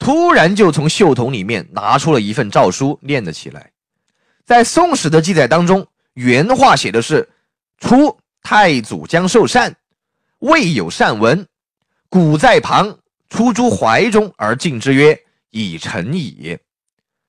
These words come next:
那么这个陶谷的诏书是从哪里来的呢？难道是他听到了陈桥兵变发生的时候，就赶紧写来藏在身上了吗？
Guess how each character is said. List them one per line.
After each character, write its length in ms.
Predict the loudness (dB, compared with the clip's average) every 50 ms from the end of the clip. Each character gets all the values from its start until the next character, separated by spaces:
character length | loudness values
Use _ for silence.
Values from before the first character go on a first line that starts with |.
| _ _
那 80 | -6 -2
么 120 | -2 -2 0
这 220 | 0 0 0 2 0
个 80 | 0
陶 340 | -2 -2 0 2 2 2 2
谷 120 | 2 -2
的 100 | -4 -4
诏 240 | 0 2 2 4 4
书 240 | 2 0 -2 -2 -2
是 160 | -2 -4 -4
从 180 | -4 -4 -4 -2
哪 140 | -2 -2 -2
里 120 | -2 -2
来 200 | -2 0 0 -2
的 80 | -2 -4
呢？ 160 | -4 -6 -8 _ _ _ _ _ _ _ _ _ _ _ _ _ _ _ _ 0
难 220 | 2 2 2 4
道 160 | 4 4 4 4
是 140 | 2 0
他 120 | 0 -2 -2
听 220 | -2 -4 -4 0
到 80 | 2 2
了 80 | 2
陈 240 | 2 2 -2 -2 -2
桥 180 | 0 2 2 2
兵 220 | 0 -2 -4 -2
变 160 | -2 -2 -2
发 240 | -2 -2 -2 -2 -2
生 240 | 2 2 2 2 2
的 100 | 2 0
时 140 | 0 -2 -2
候， 260 | 0 0 0 0 -4 _ _ _ _ _ _ _ _
就 120 | -4 -4
赶 240 | -2 0 0 0 0
紧 120 | 0 0 -2
写 200 | -2 -2 -2 0
来 280 | 2 2 0 -2 -6 _ _ -12
藏 280 | -6 -4 -2 -2 0
在 120 | 2 2 2
身 180 | 2 0 0
上 100 | 0 0
了 80 | 0 0
吗？ 260 | 0 -2 -2 -4